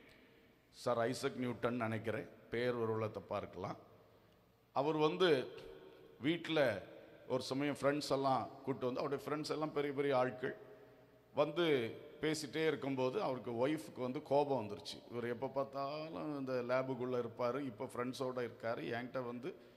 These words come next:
பேச மாட்டேங்கிறாருன்னு கோபத்துல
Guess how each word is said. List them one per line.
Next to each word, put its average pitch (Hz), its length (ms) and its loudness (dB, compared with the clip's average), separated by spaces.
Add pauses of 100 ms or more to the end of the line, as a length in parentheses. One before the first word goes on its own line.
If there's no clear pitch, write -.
(160)
பேச 123 260 4
மாட்டேங்கிறாருன்னு 110 840 0 (400)
கோபத்துல 135 680 0